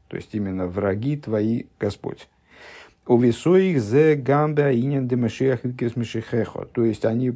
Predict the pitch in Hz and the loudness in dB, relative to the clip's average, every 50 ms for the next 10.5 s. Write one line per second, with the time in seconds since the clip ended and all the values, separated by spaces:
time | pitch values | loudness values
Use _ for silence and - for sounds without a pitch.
0 | 123 113 117 113 107 104 - 113 110 98 - - 135 127 117 104 95 - - - | -4 -4 -2 -2 -4 -4 -4 -6 -6 -6 -4 -2 0 0 2 0 0 -2 -6 -10
1 | - _ _ - - - _ _ _ - 107 107 - - - - - 139 139 120 | -20 _ _ -20 -20 -20 _ _ _ -4 -2 -2 -2 -4 -10 2 4 6 6 6
2 | 120 - 110 101 95 92 92 98 98 90 - 131 151 151 151 - 175 156 135 - | 4 2 0 0 0 0 0 -2 -2 0 0 0 0 0 -2 -4 -4 -4 -4 -6
3 | - - - - - 113 104 95 - 123 123 135 135 123 117 113 104 104 110 113 | -8 -18 -18 -6 -4 -4 -4 -2 0 4 4 6 6 6 6 4 2 0 -2 0
4 | 117 117 110 107 117 113 - - 110 107 - - - - 113 107 104 95 107 104 | 0 0 -2 -2 -4 -8 -4 -4 -4 -4 -4 -8 -8 -6 -6 -6 -4 -4 -4 -4
5 | 101 - - _ _ - 104 104 - 113 101 - - 113 110 104 - - - _ | -4 -6 -10 _ _ -10 -10 -6 -6 -8 -6 -4 -4 -2 0 0 -2 -2 -6 _
6 | - - - - - _ - - - 117 117 110 - 131 117 110 104 98 92 - | -20 -20 -20 -20 -20 _ -18 -2 0 2 2 2 4 4 4 6 4 2 2 -2
7 | - 107 104 110 143 165 170 165 - 156 135 - - 131 143 151 139 131 143 143 | -4 -4 -2 0 0 0 0 0 0 -2 0 2 2 2 2 2 2 2 2 2
8 | - - 113 135 143 139 127 113 101 120 131 135 127 123 120 117 113 107 - - | 2 0 -2 0 2 2 2 0 0 0 0 2 2 2 0 0 -2 -2 -2 -2
9 | 117 104 98 - 160 - - 156 185 185 185 - _ _ _ - 107 104 - - | -2 0 0 -2 -2 -4 -4 -4 -4 -4 -6 -8 _ _ _ -2 -2 -2 -2 -4
10 | 101 90 127 127 120 113 110 101 - | -4 -2 -2 0 0 0 0 0 -2